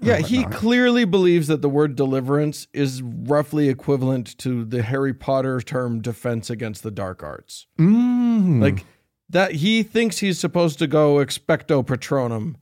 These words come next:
Speaker 2: and get rid of the, <laughs> the witches.
Speaker 1: He read the Harry Potter version of the Bible.
Speaker 2: Yeah.
Speaker 1: The
Speaker 2: Except if, if he,
Speaker 1: translation.
Speaker 2: if he, if you mention Harry Potter to him, I'm sure he would scream and yell about witches and
Speaker 1: Witches and demo-, yeah,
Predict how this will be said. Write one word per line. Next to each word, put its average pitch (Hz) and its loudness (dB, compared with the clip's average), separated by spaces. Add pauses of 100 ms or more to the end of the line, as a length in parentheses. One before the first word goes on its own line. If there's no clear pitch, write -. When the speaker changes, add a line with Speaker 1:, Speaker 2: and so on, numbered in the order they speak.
(160)
Speaker 2:
and 110 -6 (240)
get 123 -2
rid 117 -4
of 104 -8
the, 104 -8
<laughs> - -20
the 110 -8
witches. - -10 (1000)
Speaker 1:
He 160 2
read 135 4
the 131 2
Harry 113 2
Potter 107 -2
version 113 -2 (280)
of 120 -4
the 123 -4
Bible. 117 -2 (400)
Speaker 2:
Yeah. 185 0 (680)
Speaker 1:
The 104 -4
Speaker 2:
Except 151 -2
if, 156 2
if 160 0
he, 165 4
Speaker 1:
translation. 113 -2
Speaker 2:
if 143 -2
he, 151 0 (120)
if 156 0
you 170 4
mention 170 2
Harry 139 2
Potter 123 0
to 117 -4
him, 110 -4
I'm 110 -6
sure 113 -8
he 104 -8
would 95 -12 (200)
scream 110 -8
and 101 -6
yell 90 -8
about 85 -12 (200)
witches 90 -12
and 107 -6
Speaker 1:
Witches 101 -2
and 92 -8
demo-, 90 -12
yeah, 80 -10